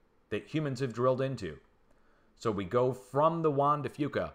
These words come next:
and then we go down to the geysers. Here we are. Geyser Peak Volcano, Clear Lake Volcano is where they drilled into to get the steam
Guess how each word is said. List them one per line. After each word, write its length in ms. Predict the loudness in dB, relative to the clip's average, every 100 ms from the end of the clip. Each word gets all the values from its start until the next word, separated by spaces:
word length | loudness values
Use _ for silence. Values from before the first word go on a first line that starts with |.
| -16 _
and 200 | -6 -4
then 180 | -4 -6
we 100 | -6
go 240 | -6 -8 -8 0
down 380 | 4 4 2 0
to 120 | -2
the 80 | 2
geysers. 680 | 4 4 2 -4 -10 -18 -20 _ _ _ _ _ _ _ _ _ -20 _ -20 _ _ _ _ _ _ -10
Here 140 | -6
we 160 | -2 0
are. 240 | 0 -2 -12 _ _ _ _ _ 0
Geyser 460 | 2 4 2 -2 -2
Peak 260 | -4 -2
Volcano, 580 | 0 0 -2 -4 -4 -6 -14 _ -14
Clear 420 | -4 0 2 2
Lake 420 | 2 2 0 0
Volcano 560 | 2 4 2 -4 -4 -4
is 120 | 0
where 140 | 0
they 140 | 0 -2
drilled 360 | 0 0 0
into 400 | -2 -6 -6 -10 -12 -20 _ 0
to 80 |
get 240 | 2 2 0
the 80 | -6
steam 380 | -4 -6 -8